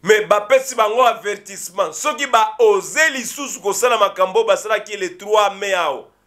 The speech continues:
Vendredi le trois mai dans le camp de déplacés. Soki ba oser lisusu. Ba koyeba bitumba oyo ezalaka na couleur nini.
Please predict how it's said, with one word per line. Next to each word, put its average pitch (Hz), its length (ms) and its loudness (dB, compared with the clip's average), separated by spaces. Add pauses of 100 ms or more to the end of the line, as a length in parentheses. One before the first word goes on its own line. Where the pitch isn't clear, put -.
(580)
Vendredi 233 480 2
le 240 180 2
trois 247 240 4
mai 247 100 0
dans 220 160 -2
le 208 60 -2
camp 233 240 -2
de 208 60 -4
déplacés. 196 320 -6
Soki 254 300 -4
ba 226 280 4
oser 214 480 4
lisusu. 240 520 -10 (2500)
Ba 185 160 2
koyeba 190 720 4 (560)
bitumba 180 580 -2
oyo 185 340 4
ezalaka 165 360 -4
na 165 120 -2
couleur 185 440 -2
nini. 170 400 -10